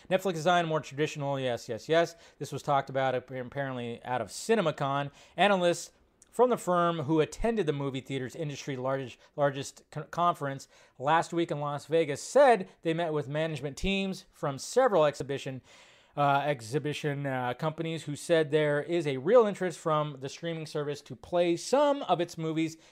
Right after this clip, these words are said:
in cinemas for an extended period. Netflix desires its movies to have a bigger cultural impact. Uh, that's, that's what they keep saying. Netflix has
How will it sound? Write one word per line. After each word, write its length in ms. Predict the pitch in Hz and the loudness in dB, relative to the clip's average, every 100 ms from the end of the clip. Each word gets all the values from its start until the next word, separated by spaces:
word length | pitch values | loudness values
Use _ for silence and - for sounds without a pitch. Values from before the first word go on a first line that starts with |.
| _ 226 | _ -2
in 120 | 226 | -2
cinemas 520 | - 160 143 143 139 _ _ | 0 -2 -2 -4 -6 _ _
for 160 | 139 | -8
an 80 | 131 | -6
extended 400 | 127 - 123 123 | -8 -10 -10 -4
period. 360 | 185 180 92 - _ _ _ | 0 0 0 -8 _ _ _
Netflix 680 | 139 196 - 185 185 185 - _ _ _ _ | 0 0 0 2 2 2 -12 _ _ _ _
desires 720 | 156 139 160 202 190 165 156 160 | -4 2 6 8 8 4 2 -4
its 180 | 147 | -8
movies 360 | 160 170 160 156 | -6 -2 -2 -2
to 100 | 135 | -4
have 340 | 123 151 147 - | -2 0 -2 -4
a 80 | 139 | -10
bigger 420 | 104 147 143 143 | -6 -6 -4 -8
cultural 460 | - 127 - 127 185 | -4 -6 -4 -8 -4
impact. 540 | 214 143 98 - - _ _ _ _ _ - _ | -6 -6 -10 -12 -20 _ _ _ _ _ -20 _
Uh, 180 | 120 117 | -16 -14
that's, 140 | 117 135 | -12 -14
that's 240 | 113 110 | -16 -14
what 60 | 117 | -14
they 80 | |
keep 200 | 113 143 | -10 -10
saying. 220 | - 175 143 | -4 -2 -2
Netflix 380 | 147 156 147 | -4 -4 -4
has 260 | 151 139 | -2 -4